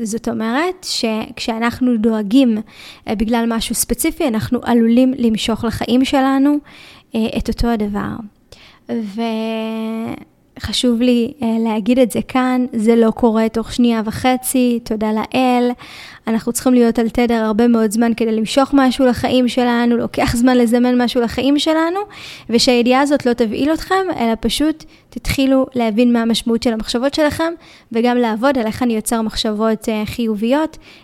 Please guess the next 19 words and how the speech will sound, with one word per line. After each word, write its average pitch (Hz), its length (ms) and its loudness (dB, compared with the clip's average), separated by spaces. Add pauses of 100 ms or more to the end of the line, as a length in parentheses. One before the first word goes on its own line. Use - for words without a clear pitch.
(100)
אה, 226 200 -4
ולכן 233 380 0
גם 247 140 2
הקלטתי 226 480 0
קודם 233 500 4
את 214 120 -6
הפרק 247 640 0
שמדבר 214 960 0
בעצם 226 580 0 (300)
על 240 80 0
שפה 247 260 2
חיובית, 254 520 0 (300)
כי 247 100 0
ברגע 226 240 0
שאנחנו 233 300 2
חושבים 302 380 0
חיובי, 220 340 0
מדברים 262 440 2
חיובי, 226 400 0